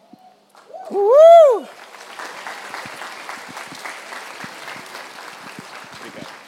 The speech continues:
Speaker 1: Ei, Anderson. <laughs> O cara, que bom ter você aqui, hein?
Speaker 2: Obrigado.
Speaker 1: Que bom.
Speaker 2: Obrigado.
Speaker 1: Tranquilão aí?
Speaker 2: Tranquilo.
Speaker 1: Tranquilo?
Speaker 2: Graças a Deus, meus irmãos. Boa tarde.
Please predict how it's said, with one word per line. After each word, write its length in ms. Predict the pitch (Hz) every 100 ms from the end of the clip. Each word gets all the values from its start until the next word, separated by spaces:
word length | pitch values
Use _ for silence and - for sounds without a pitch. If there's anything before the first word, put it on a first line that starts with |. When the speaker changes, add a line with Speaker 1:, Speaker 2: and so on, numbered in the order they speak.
| - -
Speaker 1:
Ei, 480 | 190 220 233 233 226
Anderson. 840 | 220 214 196 185 165 185 156 143 151 _ _ _ -
<laughs> 360 | 180 170 - _ - - - _ _ _ -
O 80 | 185
cara, 480 | 202 185 165 135
que 120 | 135 175
bom 240 | 170 196
ter 100 | 190
você 300 | 165 156 165
aqui, 340 | - 156 165
hein? 260 | 190 190 139 - _ _ 104 113 _
Speaker 2:
Obrigado. 340 | 117 101 98 _ _ _ _ _ _ _ _ _ _ _ _
Speaker 1:
Que 100 | -
bom. 100 | 151 135
Speaker 2:
Obrigado. 480 | 117 113 104 104 - _ _ _ _ _ _ _
Speaker 1:
Tranquilão 500 | 185 180 196 214 226
aí? 360 | 240 262 226 - _ _ _
Speaker 2:
Tranquilo. 420 | - 254 190 170 143
Speaker 1:
Tranquilo? 720 | - 202 196 214 254 247 214 -
Speaker 2:
Graças 260 | 226 226 -
a 220 | 226 156
Deus, 140 | 151 214
meus 120 | 123
irmãos. 180 | 120 101 - -
Boa 140 | 135
tarde. 340 | 131 123 107